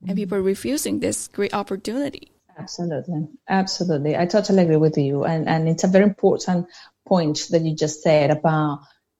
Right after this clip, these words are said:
Speaker 2: relationships, which are, like, a lot of violence and that kind of things. And as you said, I, I, I'm not qualified to talk about that kind of relationships. I'm not qualified to talk about the solution for that kind of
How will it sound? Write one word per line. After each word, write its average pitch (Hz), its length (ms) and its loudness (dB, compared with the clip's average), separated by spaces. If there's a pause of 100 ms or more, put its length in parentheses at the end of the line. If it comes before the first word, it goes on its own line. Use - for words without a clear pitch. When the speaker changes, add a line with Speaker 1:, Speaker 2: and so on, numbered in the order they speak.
(200)
Speaker 2:
relationships, 196 680 2
which 165 220 2
are, 160 460 4
like, - 440 0
a - 80 -2
lot 156 180 2
of 151 140 -4
violence 175 800 6
and 160 140 2
that 135 180 2
kind 143 140 -8
of 151 100 -10
things. 190 420 0
And 165 120 -2
as 165 140 -6
you 165 60 -2
said, 180 360 2
I, 156 280 2
I, - 220 0
I'm 185 140 4
not - 260 -2
qualified 151 460 -2
to - 80 -10
talk - 220 -6
about 151 280 -4
that 135 240 -6
kind 143 180 -6
of 139 140 -8
relationships. 147 580 -8
I'm 156 120 -4
not 151 180 -4
qualified 151 420 -4
to 156 60 -4
talk 156 220 -6
about 147 260 -4
the 151 60 -10
solution 156 600 -2 (500)
for 165 120 0
that 147 220 -2
kind 143 280 -4
of 156 160 -6